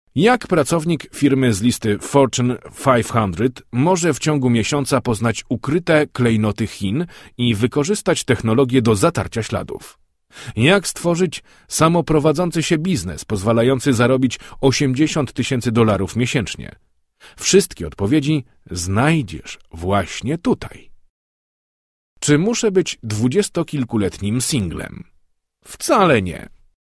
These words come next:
Ta książka jest dla każdego, kto czuje się zmęczony odsuwaniem życiowych planów na później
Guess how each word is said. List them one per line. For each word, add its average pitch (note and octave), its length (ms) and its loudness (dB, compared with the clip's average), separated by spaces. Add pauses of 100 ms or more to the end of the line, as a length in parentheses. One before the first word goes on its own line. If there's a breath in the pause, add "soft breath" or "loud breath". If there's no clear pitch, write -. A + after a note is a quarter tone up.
(600)
Ta F3 160 4
książka G#2 540 -6
jest B2+ 280 -4
dla A2+ 180 2
każdego, G2 640 -2 (300 soft breath)
kto D#3+ 300 2
czuje A3 380 0
się D3 300 2
zmęczony B2 880 0
odsuwaniem A#2+ 840 0
życiowych G#2 480 0
planów G#2 340 0
na G2+ 120 -2
później G2+ 460 -4